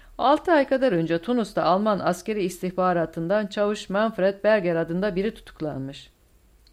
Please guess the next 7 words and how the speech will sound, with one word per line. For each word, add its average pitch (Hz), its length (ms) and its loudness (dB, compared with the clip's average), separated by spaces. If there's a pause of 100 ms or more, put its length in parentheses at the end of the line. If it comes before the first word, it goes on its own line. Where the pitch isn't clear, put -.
(140)
"Şimdi 320 400 -4
nerede?" 165 420 -4 (880)
"Acıgöller'de. 165 920 2
Biraz 214 240 0
önce 220 240 0
telefon 220 380 -2
ettim. 147 400 -6